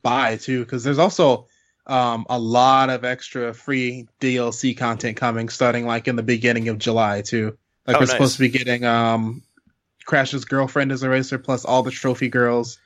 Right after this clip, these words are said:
Speaker 2: I think
Speaker 1: are gonna
Speaker 2: she
Speaker 1: be racers,
Speaker 2: I
Speaker 1: plus a
Speaker 2: think
Speaker 1: new
Speaker 2: I think she's already in there. The, the blonde Crash. I've, I've been playing as her.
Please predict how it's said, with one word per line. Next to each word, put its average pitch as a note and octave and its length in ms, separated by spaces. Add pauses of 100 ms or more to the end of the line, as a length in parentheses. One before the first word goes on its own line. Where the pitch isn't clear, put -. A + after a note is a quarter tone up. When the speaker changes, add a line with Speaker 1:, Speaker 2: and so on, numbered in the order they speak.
(180)
Speaker 2:
I B2 100
think C#3+ 120
Speaker 1:
are - 20
gonna B2+ 140
Speaker 2:
she B2 40
Speaker 1:
be B2 80
racers, A#2+ 460
Speaker 2:
I - 100
Speaker 1:
plus C#3 160
a - 40
Speaker 2:
think B2+ 120
Speaker 1:
new C3 280 (1000)
Speaker 2:
I C#3 100
think G3 120
she's G3 180
already C#3 340
in E3+ 100
there. G2 180
The, G#2 200
the G#2+ 160
blonde C3 560
Crash. D3+ 540
I've, C#3 260
I've C#3 120
been C#3+ 140
playing C3+ 260
as G2 140
her. F2 240